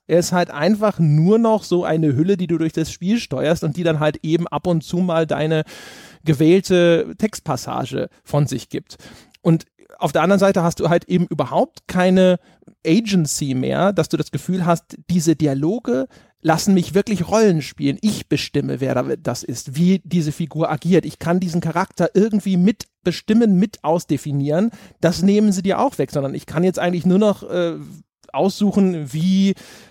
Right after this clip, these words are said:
keine Ahnung, wie viele One-Liner er absondern soll. Und das ist halt einfach dann am Ende so ein, ja, dann ist halt nix mehr übrig.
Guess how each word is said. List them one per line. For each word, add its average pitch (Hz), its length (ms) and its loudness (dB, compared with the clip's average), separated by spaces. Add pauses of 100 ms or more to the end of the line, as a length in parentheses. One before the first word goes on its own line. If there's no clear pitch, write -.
keine 165 220 2
Ahnung, 165 400 0 (240)
wie 147 320 -4
viele 175 240 -2
One-Liner 156 480 2
er 127 160 -6
absondern 135 480 -8
soll. - 320 -8 (100)
Und - 140 -14
das - 140 -6
ist 165 160 -6
halt 165 200 0
einfach 170 380 -2
dann 165 160 0
am 156 160 -2
Ende 208 340 4
so 190 220 2
ein, 190 320 2 (160)
ja, 143 320 0 (400)
dann 160 120 2
ist 180 120 0
halt 190 160 0
nix - 320 0
mehr 139 140 -4
übrig. - 420 -10